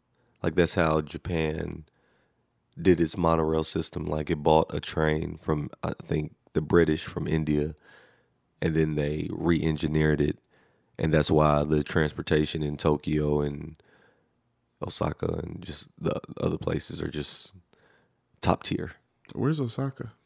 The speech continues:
Speaker 1: I think that's the capital of Tokyo.
Speaker 2: Th-, and this is what this movie was about?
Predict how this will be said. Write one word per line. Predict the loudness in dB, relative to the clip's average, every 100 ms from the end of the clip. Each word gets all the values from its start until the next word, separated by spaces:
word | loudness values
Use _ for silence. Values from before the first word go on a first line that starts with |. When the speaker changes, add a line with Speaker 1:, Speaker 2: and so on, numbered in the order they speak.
| _ _ _ _
Speaker 1:
I | -20 -18 -20 -20 -20 -20 _ _
think | 2 2
that's | 2
the | 0
capital | 6 6 6 6
of | 8 6 2 -2 -10 -10 -16 -20 _ _ _ _ _ _ _ -10
Tokyo. | -6 -4 -4 -8 -10 -16 -20 -20 _ _ _ _ _ _ _ _ _ -8
Speaker 2:
Th-, | 6 8 8
and | 6
this | 4
is | 4
what | 2
this | 2 2
movie | 4 4 4
was | 4
about? | 2 2 0 -4